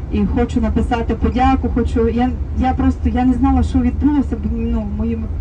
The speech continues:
людським розумом то неможливо було усвідомити. І мені було просто, м, навіть, ем, дивно, що Бог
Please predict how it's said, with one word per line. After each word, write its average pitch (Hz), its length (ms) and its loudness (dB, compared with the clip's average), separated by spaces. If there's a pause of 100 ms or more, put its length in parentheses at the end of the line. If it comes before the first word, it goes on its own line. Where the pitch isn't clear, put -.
(180)
людським 220 400 -2
розумом 233 420 -2 (160)
то 214 360 -2 (680)
неможливо 240 580 0
було 214 180 2
усвідомити. 208 800 0 (1080)
І 214 60 0 (300)
мені 226 480 2
було 226 220 2
просто, 226 420 0
м, 208 280 0 (720)
навіть, 220 440 -2 (340)
ем, 196 280 -2 (880)
дивно, 254 500 4
що 254 80 0
Бог 226 460 2